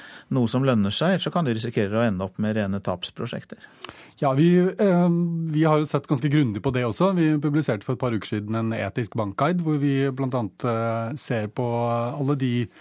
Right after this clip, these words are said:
Speaker 2: de største finansinstitusjonene i Norge, og hvordan de, eh, på en måte f-, <clears throat> scorer på bærekraftskriterier.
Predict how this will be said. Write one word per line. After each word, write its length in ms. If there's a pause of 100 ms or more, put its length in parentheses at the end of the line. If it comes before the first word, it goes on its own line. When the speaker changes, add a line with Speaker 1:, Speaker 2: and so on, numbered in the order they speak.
(320)
Speaker 2:
de 80
største 300
finansinstitusjonene 760
i 20
Norge, 260
og 80
hvordan 300
de, 280
eh, 760 (440)
på 80
en 20
måte 160
f-, 680
<clears throat> 20
scorer 300
på 160
bærekraftskriterier. 960